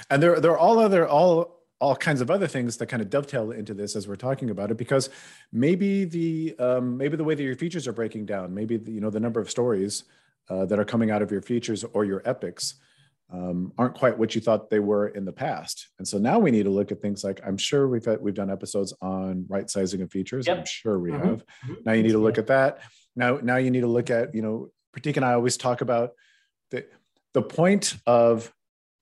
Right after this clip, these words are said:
Speaker 1: um, the point of, of, of breaking down features or story splitting or all of that. It's not to discover the work you need to do. It's to discover the work that you don't need to do.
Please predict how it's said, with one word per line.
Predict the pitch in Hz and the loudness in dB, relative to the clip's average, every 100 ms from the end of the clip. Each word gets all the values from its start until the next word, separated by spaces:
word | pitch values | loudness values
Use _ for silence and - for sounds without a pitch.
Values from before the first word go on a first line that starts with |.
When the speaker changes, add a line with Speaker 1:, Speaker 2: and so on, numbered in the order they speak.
| _ _ | _ _
Speaker 1:
um, | 101 101 | -2 0
the | 104 | 0
point | - 151 160 | 0 -2 0
of, | 120 - - | -4 -4 0
of, | 104 104 | 0 0
of | 104 | -2
breaking | 139 139 147 | 0 0 2
down | 131 | -2
features | 120 127 135 120 | -2 -4 -2 -4
or | 101 | -6
story | - 131 127 | -4 -4 -4
splitting | - 127 123 113 | -2 -2 -2 -4
or | 104 | -8
all | - 113 123 | -4 -4 -4
of | 110 | -4
that. | 117 117 117 - _ _ _ _ | -4 -4 -6 -18 _ _ _ _
It's | - 117 - | -2 -2 0
not | 131 127 175 202 - - | 0 2 2 0 -4 -6
to | 147 | -4
discover | 123 120 - 127 117 | -2 -2 2 2 2
the | 104 | 0
work | 101 104 113 110 | 0 0 -2 -4
you | 101 95 | -8 -6
need | 101 135 214 156 | -2 0 0 0
to | 104 | -4
do. | 90 90 92 120 - | -4 -4 -6 -6 -6
It's | 101 101 - | -6 -6 -4
to | 117 | -2
discover | 107 - 110 101 107 | -2 -2 -2 0 0
the | 101 | 0
work | 95 117 - | 0 -2 -2
that | 131 - | -4 -2
you | 160 | -4
don't | 131 156 190 - | 0 0 0 -4
need | 107 95 - | -6 -6 -8
to | 92 | -8
do. | 92 - | -8 -14